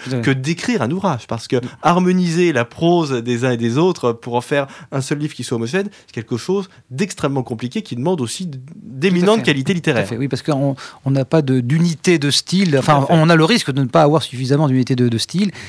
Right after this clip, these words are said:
Speaker 1: C'est un petit peu rébarbatif. Mais par contre, vous pensez que le fait d'ouvrir le périmètre, euh,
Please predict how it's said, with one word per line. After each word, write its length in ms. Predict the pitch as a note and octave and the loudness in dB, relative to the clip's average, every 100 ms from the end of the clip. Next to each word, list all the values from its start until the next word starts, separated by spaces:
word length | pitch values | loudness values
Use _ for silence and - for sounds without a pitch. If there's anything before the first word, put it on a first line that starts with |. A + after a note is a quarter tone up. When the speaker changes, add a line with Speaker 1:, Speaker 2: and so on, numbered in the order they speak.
| - | -18
Speaker 1:
C'est 160 | - C3+ | -4 -2
un 60 | |
petit 140 | A#2+ C#3+ | -2 0
peu 120 | D#3 | 2
rébarbatif. 400 | C#3+ D3 - E3 - - | 4 4 2 -2 -6 -4
Mais 80 | D3 | 0
par 160 | D3+ D3+ | 0 2
contre, 260 | G3+ F#3 | 2 2
vous 140 | B2+ E3 | -2 0
pensez 380 | E3 D#3 G#3 G#3 | 0 0 0 0
que 120 | D#3+ | -2
le 140 | D3 | -4
fait 340 | C3 E3 D3+ C3 | -2 -2 -2 -6
d'ouvrir 420 | B2+ D3+ D3 C#3+ | -4 -2 -2 -2
le 100 | C3 | -2
périmètre, 640 | D3 C#3 C#3+ D3 C#3 - | -2 -4 -2 -2 -4 -6
euh, 420 | B2+ C3 B2+ B2+ | -6 -4 -4 -4